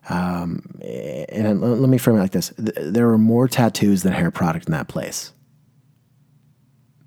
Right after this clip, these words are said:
It was legit. The man asked me, "What do I want?"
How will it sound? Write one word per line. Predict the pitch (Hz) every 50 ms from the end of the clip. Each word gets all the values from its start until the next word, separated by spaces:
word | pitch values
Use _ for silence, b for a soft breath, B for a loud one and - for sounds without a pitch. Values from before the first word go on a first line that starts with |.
| _ _ _ _ _ - - - _ _
It | - 120 127 113
was | - 120 107 87 90
legit. | 92 85 - - - - - - _ _ _ _ _ _ _ _ _ _ _ - - B B B B B B B B B B B B _ _ _ _ _
The | - 135 135
man | 127 139 151 165 165
asked | 151 139 139 131 -
me, | 123 113
"What | 104 101 107 113
do | 120 110
I | 98
want?" | 92 85 82 73 78 - -